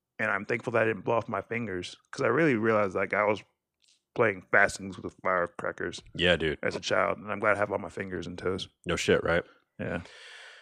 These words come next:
Speaker 2: Well, we hope you guys had a, you know, eventful Saturday.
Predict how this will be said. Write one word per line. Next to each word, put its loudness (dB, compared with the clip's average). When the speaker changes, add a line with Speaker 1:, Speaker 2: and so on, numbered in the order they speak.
Speaker 2:
Well, 12
we 6
hope 10
you -2
guys 8
had 6
a, 4
you -2
know, -2
eventful 0
Saturday. 2